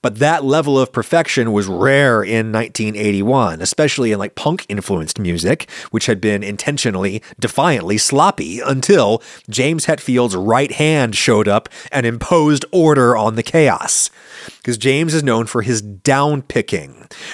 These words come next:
which a classically trained guitar teacher might have purged out of James if James had ever taken those kinds of lessons. Thank goodness he didn't.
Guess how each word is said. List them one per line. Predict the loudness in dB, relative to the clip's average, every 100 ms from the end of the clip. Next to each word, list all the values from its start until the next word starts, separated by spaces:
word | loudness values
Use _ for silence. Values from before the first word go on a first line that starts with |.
| -2
which | 0
a | 0
classically | -2 0 2 2 -2 -2 -4
trained | -2 -2 -2 -4
guitar | -4 -2 -2
teacher | -2 -2 -2 0 0
might | 0 -2 0
have | -2 -2 -4
purged | 0 2 2 2 -2 2
out | 2 2 0
of | 0
James | 2 0 0 -2 -8 -8 -6
if | -4 -2
James | -2 -2 -2
had | -2
ever | 0 0 0
taken | 0 0 -2 0
those | 0 0
kinds | 0 0 0 -2
of | 2
lessons. | 2 2 -2 -4
Thank | -6 -14 -2 -2 0
goodness | -2 -2 -2
he | -4
didn't. | 0 2 2 0 -4 -6